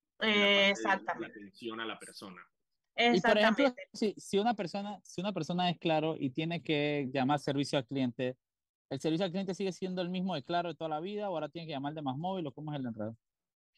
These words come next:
Speaker 1: Me, disculpas, ¿me repites la pregunta? Que, que no te
Speaker 3: Si,
Speaker 1: escuché
Speaker 3: si,
Speaker 1: bien.
Speaker 3: si, si una persona, por ejemplo, es Claro y tiene que llamar al servicio al cliente de su celular, eh, ¿llama igual como antes a los números de Claro o ahora tiene que acces-, acceder a otros números?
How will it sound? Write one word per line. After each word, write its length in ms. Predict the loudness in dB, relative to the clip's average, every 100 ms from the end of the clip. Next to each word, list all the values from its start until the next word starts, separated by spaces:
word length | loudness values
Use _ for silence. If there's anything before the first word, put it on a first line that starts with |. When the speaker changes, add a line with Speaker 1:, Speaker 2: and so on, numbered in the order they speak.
| _ _ 0
Speaker 1:
Me, 260 | 2 4
disculpas, 440 | 2 0 -2 -2 -2
¿me 80 | -2
repites 320 | 0 -2 -2
la 120 | -2
pregunta? 420 | -2 -2 -2 -4 -4
Que, 240 | -6 -10 _
que 80 | -4
no 160 | -2 0
te 100 | 0
Speaker 3:
Si, 160 | 4
Speaker 1:
escuché 160 | 4 4
Speaker 3:
si, 80 | 4
Speaker 1:
bien. 120 | 2 -2 _
Speaker 3:
si, 320 | -16 0 0 0
si 180 | 0 2
una 140 | 2
persona, 300 | 2 0 -2
por 100 | -2
ejemplo, 320 | -4 -2 0
es 120 | 0 -2
Claro 480 | 2 4 6 6 2 0
y 160 | 2
tiene 220 | 2 0 2
que 60 |
llamar 240 | 2 2 -2
al 80 |
servicio 420 | -4 -8 -10 -8 -8
al 80 |
cliente 400 | -4 -2 -2 -2
de 80 | -4
su 120 | -4 -4
celular, 480 | -2 0 0 -2 -6 _ _ _ _ _ _
eh, 540 | 2 4 6 4 2 -4 _
¿llama 500 | -2 0 2 0 -2 -8
igual 380 | -6 -2 -2 -4
como 240 | -4 -4
antes 240 | -4 -2
a 60 | 0
los 100 | 0
números 260 | -2 0 0
de 120 | 0
Claro 480 | -2 0 0 0 -2
o 140 | 0
ahora 140 | -2 -2
tiene 200 | -8 -10
que 80 | -12
acces-, 340 | -12 -18 -14
acceder 340 | -14 -10 -8 -6
a 40 |
otros 180 | -8 -10
números? 260 | -10 -12